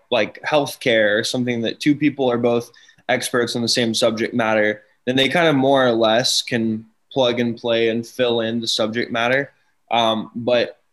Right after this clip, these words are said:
with fiction, because it's so abstract and you're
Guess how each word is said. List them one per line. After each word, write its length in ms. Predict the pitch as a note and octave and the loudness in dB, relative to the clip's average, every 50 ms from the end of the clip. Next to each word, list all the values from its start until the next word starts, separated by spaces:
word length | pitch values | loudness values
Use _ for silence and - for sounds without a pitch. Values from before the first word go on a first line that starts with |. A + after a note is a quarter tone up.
| _ _ - | _ _ -6
with 320 | C#3 C3 C3+ B2+ B2+ - | -2 0 0 0 0 -2
fiction, 480 | - E3 F3 E3+ - - D#3 C3+ B2 A#2 | -2 -2 -2 -2 -2 -2 -2 0 0 -2
because 400 | A#2 A2+ A2+ - C3 B2 B2 A#2+ | -2 -4 -4 -2 0 0 0 0
it's 540 | A2+ - - - - - - - - - _ _ _ _ _ _ _ _ _ _ _ _ _ _ _ _ _ - | -2 -2 -2 -4 -4 -4 -4 -6 -8 -12 _ _ _ _ _ _ _ _ _ _ _ _ _ _ _ _ _ -8
so 340 | A2 - - C#3+ B2+ A#2+ A#2 | -4 -2 0 4 4 4 4
abstract 680 | A2 A2 A2 - - - D#3+ D3 D3+ C#3+ C#3 - - - | 2 0 -2 -4 -4 -2 -2 0 0 -2 -4 -4 -6 -6
and 200 | A2+ A2 A2 A2 | -4 -4 -2 -2
you're 300 | A2 G#2+ G#2 G#2+ G#2+ | -2 -4 -4 -6 -8